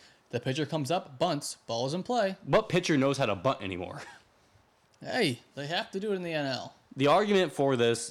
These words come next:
Speaker 2: is that you get those magical moments like Bartolo Colon's home run.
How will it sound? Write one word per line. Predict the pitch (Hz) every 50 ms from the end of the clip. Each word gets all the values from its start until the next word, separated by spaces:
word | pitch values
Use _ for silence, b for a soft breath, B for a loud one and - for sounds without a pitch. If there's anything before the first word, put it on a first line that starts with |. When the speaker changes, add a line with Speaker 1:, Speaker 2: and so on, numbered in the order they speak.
| -
Speaker 2:
is | - 110 107 101
that | 113 123 110 107 101 107
you | 104
get | 101 127 113 -
those | 117 113 107 95 98
magical | 107 110 120 131 135 131 147 135 127
moments | 120 113 110 110 107 104 98 -
like | 104 98
Bartolo | - 107 101 98 - 113 110 113 107
Colon's | - 110 104 107 104 101 98 95 92 92 -
home | - 101 92 92 92
run. | 90 82 78 80